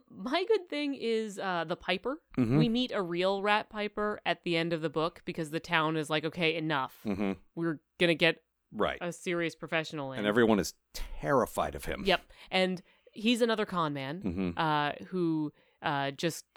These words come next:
Speaker 1: comes in and has a, and he says he's got magic mouse pipes. They're, they're not.
Speaker 2: No, he, he, he does.
Speaker 1: Yeah.
Speaker 2: He ha-, it plays a note that only
Speaker 1: Yeah,
Speaker 2: rats
Speaker 1: but
Speaker 2: can
Speaker 1: it's
Speaker 2: hear.
Speaker 1: not magic. It's a
Speaker 2: No,
Speaker 1: trick.
Speaker 2: it's not magic. It is a
Speaker 1: Yeah.
Speaker 2: trick,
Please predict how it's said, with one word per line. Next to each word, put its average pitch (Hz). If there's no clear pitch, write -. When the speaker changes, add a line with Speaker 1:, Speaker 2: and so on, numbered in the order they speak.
Speaker 1:
comes 170
in 160
and 160
has 156
a, 147
and 180
he 185
says 190
he's 180
got 170
magic 151
mouse 147
pipes. 160
They're, 165
they're 156
not. 143
Speaker 2:
No, 320
he, 254
he, 202
he 170
does. 185
Speaker 1:
Yeah. 180
Speaker 2:
He 180
ha-, 190
it 165
plays 196
a 170
note 151
that 131
only 135
Speaker 1:
Yeah, 123
Speaker 2:
rats 233
Speaker 1:
but 208
Speaker 2:
can -
Speaker 1:
it's 104
Speaker 2:
hear. 220
Speaker 1:
not 220
magic. 175
It's 190
a -
Speaker 2:
No, 190
Speaker 1:
trick. -
Speaker 2:
it's 156
not 185
magic. 135
It 127
is 190
a 127
Speaker 1:
Yeah. -
Speaker 2:
trick, 95